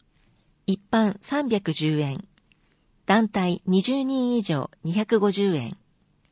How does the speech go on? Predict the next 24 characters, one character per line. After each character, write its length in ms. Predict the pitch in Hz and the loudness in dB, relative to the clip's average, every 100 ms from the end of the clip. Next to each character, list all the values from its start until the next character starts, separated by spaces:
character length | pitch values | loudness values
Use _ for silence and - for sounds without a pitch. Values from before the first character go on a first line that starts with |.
| _ _ _ _ _ _ | _ _ _ _ _ _
高 220 | - 254 254 | 0 0 2
校、 340 | 226 208 - _ - | 2 2 2 _ -2
大 200 | 190 226 | 2 2
学 200 | 247 - | -2 -4
生。 340 | - 143 - _ _ _ _ _ _ _ _ _ _ _ _ _ _ _ _ | -4 -4 -6 _ _ _ _ _ _ _ _ _ _ _ _ _ _ _ _
百 300 | - - 254 | -6 -2 2
五 140 | 269 | 4
円。 240 | 190 143 - _ _ _ _ _ - | 4 0 -6 _ _ _ _ _ -4
団 220 | 185 220 | 0 2
体 340 | 202 165 170 - | 2 0 0 -2
二 140 | 180 190 | 0 2
十 220 | 247 277 | 2 0
人 300 | 254 247 240 | 0 0 2
以 60 | 208 | 0
上 340 | 160 135 - _ _ - | -2 -4 -6 _ _ -6
八 260 | 180 220 | -4 -2
十 240 | 226 233 220 | -2 0 2
四 160 | 208 | 2
円。 200 | 147 123 - _ _ _ _ _ _ _ _ _ - | 2 -4 -12 _ _ _ _ _ _ _ _ _ -10
中 220 | - 269 | -2 0
学 180 | 269 269 | 2 -2
生 320 | - 247 233 | 0 2 2
以 60 | 226 | 0
下 280 | - 139 | -2 -4